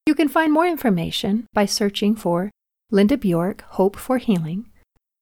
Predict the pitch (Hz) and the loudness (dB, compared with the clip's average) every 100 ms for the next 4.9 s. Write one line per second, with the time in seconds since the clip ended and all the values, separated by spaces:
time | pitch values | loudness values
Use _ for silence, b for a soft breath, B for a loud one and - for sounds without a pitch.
0 | - 226 220 202 180 175 175 - - _ | 0 2 4 2 0 -2 -4 -10 -20 _
1 | - 220 196 175 - 311 160 185 240 - | -2 0 0 -4 0 0 0 -4 -8 -18
2 | _ _ _ _ _ 277 254 269 285 - | _ _ _ _ _ 0 2 2 -2 -4
3 | 247 233 240 285 196 170 180 - - _ | 2 4 4 2 0 0 0 -6 -18 _
4 | 202 190 175 170 180 - 240 180 180 | 2 2 0 -2 -4 -2 -2 -2 -8